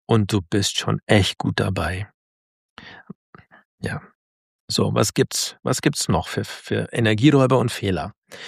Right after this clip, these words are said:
Ja, also soziale Vergleiche und natürlich digitale Überstimulation.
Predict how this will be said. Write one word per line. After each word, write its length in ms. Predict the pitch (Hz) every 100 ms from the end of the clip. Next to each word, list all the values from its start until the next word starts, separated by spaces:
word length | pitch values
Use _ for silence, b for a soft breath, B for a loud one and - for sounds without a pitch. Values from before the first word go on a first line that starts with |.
| B B
Ja, 220 | 104 135 B B B
also 380 | - 123 117 -
soziale 420 | - 110 139 143
Vergleiche 640 | 139 110 95 87 - 92 101 _ _ _ _
und 220 | - 165 156
natürlich 480 | 139 151 147 - - _
digitale 440 | 151 123 - 107 113
Überstimulation. 920 | - 113 117 - 107 101 - -